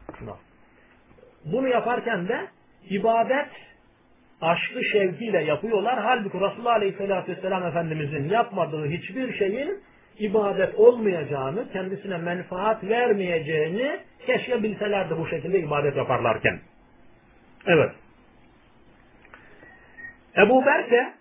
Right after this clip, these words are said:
Nufey İbni Haris el-Kelde Es-Sakafi de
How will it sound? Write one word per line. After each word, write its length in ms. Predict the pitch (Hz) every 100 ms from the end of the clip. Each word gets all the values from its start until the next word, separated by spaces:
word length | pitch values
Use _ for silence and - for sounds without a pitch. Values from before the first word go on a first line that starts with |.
| _ _ - _ 165
Nufey 420 | 180 233 247 233
İbni 320 | 220 190 139 - _ -
Haris 380 | 156 180 254 -
el-Kelde 460 | 165 143 208 190
Es-Sakafi 680 | 170 151 - - 185 180 277
de 180 | 233 294